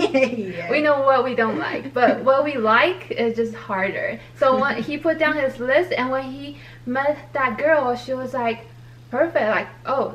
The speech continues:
Speaker 2: this, this, this, she made it." She doesn't like baseball, but she would go with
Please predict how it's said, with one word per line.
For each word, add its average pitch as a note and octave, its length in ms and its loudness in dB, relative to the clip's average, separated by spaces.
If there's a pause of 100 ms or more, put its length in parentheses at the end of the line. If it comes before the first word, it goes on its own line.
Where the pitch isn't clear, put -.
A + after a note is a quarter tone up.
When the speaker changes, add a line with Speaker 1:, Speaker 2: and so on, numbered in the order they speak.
Speaker 2:
this, D4+ 280 2
this, D#4+ 260 2 (120)
this, D#4+ 260 0
she D4 80 -12
made D4 240 -2
it." C4 100 0
She E4 100 -4
doesn't A4 260 2
like E4 220 0
baseball, A#3+ 460 -2
but A3+ 140 0
she B3 120 -6
would A3+ 220 0
go A#3+ 220 0
with C#4 160 0